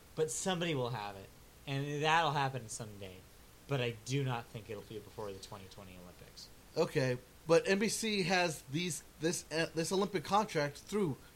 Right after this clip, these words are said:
Speaker 2: twenty thirty-eight.
Speaker 1: Unfortunately, that is true.
Speaker 2: Fortunately, Bob Costas has to survive that long.
Speaker 1: He's probably not going to.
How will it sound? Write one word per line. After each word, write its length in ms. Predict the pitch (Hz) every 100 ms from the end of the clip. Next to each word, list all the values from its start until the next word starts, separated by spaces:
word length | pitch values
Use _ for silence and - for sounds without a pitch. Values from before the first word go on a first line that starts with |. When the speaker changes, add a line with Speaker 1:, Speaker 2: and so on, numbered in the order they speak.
| -
Speaker 2:
twenty 320 | - 190 190 160
thirty-eight. 680 | 170 143 131 143 110 - - - - - - 120
Speaker 1:
Unfortunately, 600 | 113 127 131 147 139 139
that 140 | 135
is 140 | 131 131
true. 240 | - 120 95
Speaker 2:
Fortunately, 680 | 175 202 185 170 156 165 151 - - - -
Bob 220 | 160 160
Costas 360 | 175 190 180 165
has 220 | 170 170
to 80 | 190
survive 640 | 156 190 170 180 151 143 143 - - - 123
that 280 | 165 180
long. 440 | 185 151 156 139 143
Speaker 1:
He's 220 | 135 131
probably 300 | 160 151 139
not 180 | 135 127
going 280 | 120 107
to. 80 | 104